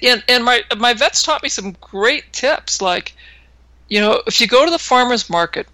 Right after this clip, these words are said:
you sort of scope out, uh, the farmers, and you can find out at the very end of the farmer's market,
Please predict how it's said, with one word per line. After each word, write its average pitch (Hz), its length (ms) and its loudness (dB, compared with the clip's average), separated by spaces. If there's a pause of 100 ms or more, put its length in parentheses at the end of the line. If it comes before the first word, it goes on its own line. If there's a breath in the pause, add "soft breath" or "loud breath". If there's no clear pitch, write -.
you - 80 -2
sort 233 180 4
of 226 60 2
scope 220 420 2
out, 202 400 2 (380 soft breath)
uh, 190 240 2
the 190 100 -4
farmers, 185 800 0
and 196 160 0
you 196 60 0
can 202 100 -2
find 233 340 0
out 220 360 2 (580 soft breath)
at 196 180 -4
the 208 100 0
very 247 600 -2
end 233 340 2
of 220 60 -2
the 196 80 -4
farmer's 190 480 -4
market, 196 460 -4